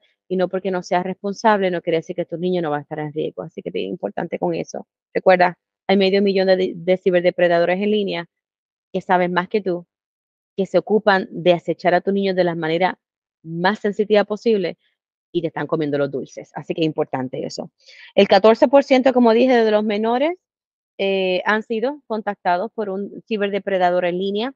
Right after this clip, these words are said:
El setenta y cinco por ciento de estos menores no se lo dicen a sus papás y noventa por ciento de, de los papás de estos menores ni siquiera nunca en la vida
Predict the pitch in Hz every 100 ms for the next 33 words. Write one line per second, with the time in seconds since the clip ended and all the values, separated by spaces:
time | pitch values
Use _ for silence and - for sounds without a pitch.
0 | _ _ - - 220 220 214 202 196 -
1 | 214 240 226 226 220 226 196 202 226 214
2 | 202 220 233 - 180 190 254 - _ _
3 | _ 202 190 185 - 202 185 190 - 175
4 | 247 277 _ _ _ _ - 226 190 196
5 | 233 240 220 208 202 226 214 214 185 180
6 | 175 160 165 165 175 170 170 185 190 175
7 | 175 - 254 269 269 240 196 - 226 240
8 | 277 240 277 302 320 359 370 359 302 285
9 | 165